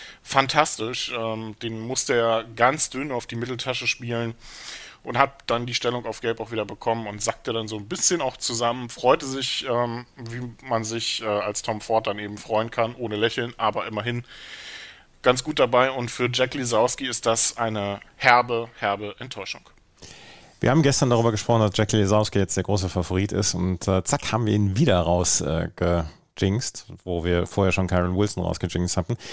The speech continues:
Speaker 2: Ich würde allerdings gerne noch einmal gerade über, ähm, Tom Ford sprechen.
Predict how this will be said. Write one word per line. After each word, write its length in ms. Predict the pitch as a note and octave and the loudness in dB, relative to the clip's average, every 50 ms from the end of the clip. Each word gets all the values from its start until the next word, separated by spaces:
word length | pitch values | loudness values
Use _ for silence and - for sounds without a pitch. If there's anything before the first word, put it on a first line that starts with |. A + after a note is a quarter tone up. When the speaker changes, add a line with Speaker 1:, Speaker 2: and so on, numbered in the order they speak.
| - - - | -14 -14 -2
Speaker 2:
Ich 80 | - | 0
würde 140 | C3 D3+ F#3+ | 2 2 4
allerdings 320 | C#3+ A2+ A2+ A#2 A2+ - | 4 4 2 2 2 2
gerne 220 | - A#2+ A#2+ C#3 C3+ | 2 2 2 4 2
noch 120 | A#2+ - | 2 2
einmal 260 | - - A#2 A#2+ A#2+ | 0 2 2 2 2
gerade 260 | A2+ G#2 G2+ G#2 G#2 G#2+ | 2 2 2 2 2 0
über, 500 | G2+ G#2 A2 G#2+ G#2+ G#2 G2 F#2 - - | 0 2 4 4 6 6 6 4 2 0
ähm, 560 | - F#2+ G2+ G2+ G2 G2 G2 G2 G2 F#2+ F#2 - - - - - - - - - - - - - - - - _ _ _ _ _ _ _ _ _ _ - | 0 2 4 4 6 4 4 4 2 0 -2 -4 -10 -18 -18 -18 -20 -20 -20 -20 -20 -20 -20 -20 -20 -20 -20 _ _ _ _ _ _ _ _ _ _ -2
Tom 180 | - G#2+ G#2 G2 | 2 2 2 2
Ford 300 | - A2+ G2+ F#2+ - - | 4 4 4 4 4 0
sprechen. 480 | - - F#2 F2+ E2 - F2 D#2+ D2+ | -2 0 0 0 0 0 -2 -6 -6